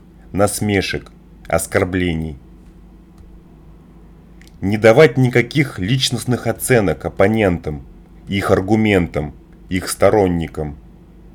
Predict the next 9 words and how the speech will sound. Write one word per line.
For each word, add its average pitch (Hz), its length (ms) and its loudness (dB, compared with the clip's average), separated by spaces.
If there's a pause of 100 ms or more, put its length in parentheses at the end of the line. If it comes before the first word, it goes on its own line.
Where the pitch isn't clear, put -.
(140)
Любое 110 460 4
мнение, 90 680 0 (280)
соображение 92 1000 2 (260)
необходимо 98 640 2
выслушать 101 640 -4
до 82 100 -4
конца, 98 580 -2 (680)
проявлять 101 480 2
терпимость 104 760 -4